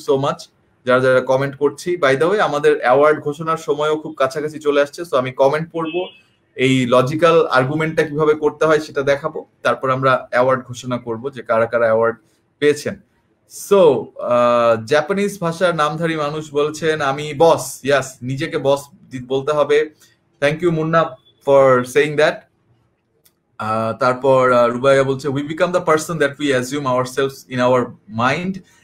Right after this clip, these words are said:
and you have to take the action।" Mind, of course, এটা half true, আর এর সাথে অ্যাকশনটা অ্যাড করে দিতে হবে। If you've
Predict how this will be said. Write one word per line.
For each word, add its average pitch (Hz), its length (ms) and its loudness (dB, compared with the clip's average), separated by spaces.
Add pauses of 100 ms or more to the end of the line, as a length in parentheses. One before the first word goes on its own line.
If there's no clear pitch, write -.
(100)
and 190 300 2
you 143 120 -2
have 160 200 -4
to - 80 -10
take 151 200 -4
the 147 80 2
action।" - 320 -4 (500)
Mind, 139 280 -2
of 123 120 -2
course, 202 280 0 (260)
এটা 151 260 -2
half - 480 -2
true, 254 180 -8 (360)
আর 135 180 2
এর 160 140 -4
সাথে 175 260 -6
অ্যাকশনটা 165 460 -2
অ্যাড 151 180 -2
করে 151 180 0
দিতে 127 180 -6
হবে। 104 260 -8 (280)
If 147 80 -8
you've 196 240 -6